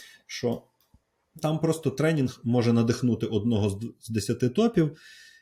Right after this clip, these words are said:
якому все одно не вистачить, знаєш, по-, е, впливу і влади для того, щоб змінити статус-кво.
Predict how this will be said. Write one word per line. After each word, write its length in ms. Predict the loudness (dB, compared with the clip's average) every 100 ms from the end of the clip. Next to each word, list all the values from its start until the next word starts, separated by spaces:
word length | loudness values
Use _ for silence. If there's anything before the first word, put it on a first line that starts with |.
| _
якому 360 | -10 -6 -4 -6
все 200 | -6 -6
одно 240 | -2 0
не 120 | 0
вистачить, 540 | 0 -2 -2 -8 -8 -8
знаєш, 420 | -6 -4 -4 -8
по-, 300 | -12 -12 -10
е, 260 | -10 -10 -12
впливу 680 | -16 -8 -2 0 2 0 -4
і 60 |
влади 500 | -6 -4 -4 -2 -2
для 200 | -4 -6
того, 160 | -10 -10
щоб 200 | -10 -10
змінити 340 | -8 -6 -8
статус-кво. 680 | -10 -16 -18 -20 _ -14 -14